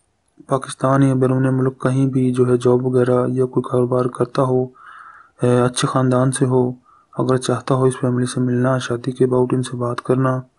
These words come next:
तो बराए मेहरबानी अपनी तमाम तर तफसीलात के साथ अपना WhatsApp का नंबर वीडियो के नीचे कमेंट बॉक्स में लिख दे।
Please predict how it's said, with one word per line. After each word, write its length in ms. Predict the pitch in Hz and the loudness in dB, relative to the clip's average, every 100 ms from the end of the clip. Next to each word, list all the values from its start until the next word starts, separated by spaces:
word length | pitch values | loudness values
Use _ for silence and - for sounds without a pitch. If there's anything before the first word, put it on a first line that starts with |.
| _ _ _ - _ - | _ _ _ -20 _ -4
तो 80 | |
बराए 220 | 131 127 131 | 0 2 2
मेहरबानी 520 | 135 131 127 131 131 | 2 0 2 2 0
अपनी 240 | 127 135 | -2 -4
तमाम 340 | 131 123 120 127 | -2 -2 -2 0
तर 120 | 131 | -2
तफसीलात 540 | 127 123 - 123 123 | -2 -2 0 0 0
के 100 | - | -2
साथ 280 | 123 120 123 123 | -2 -2 -2 -2
अपना 220 | 123 127 | -2 -2
WhatsApp 360 | 120 123 - 131 | -2 -4 -6 -2
का 60 | 127 | -2
नंबर 280 | 123 127 | 0 0
वीडियो 340 | 123 123 127 131 | 0 -2 0 0
के 140 | 127 | 0
नीचे 260 | 127 123 131 | 0 0 -2
कमेंट 360 | - 131 131 | -2 -2 -2
बॉक्स 320 | 127 123 120 127 | -2 -4 -4 -4
में 120 | 120 | -2
लिख 180 | 117 120 | -2 -4
दे। 180 | 117 | -8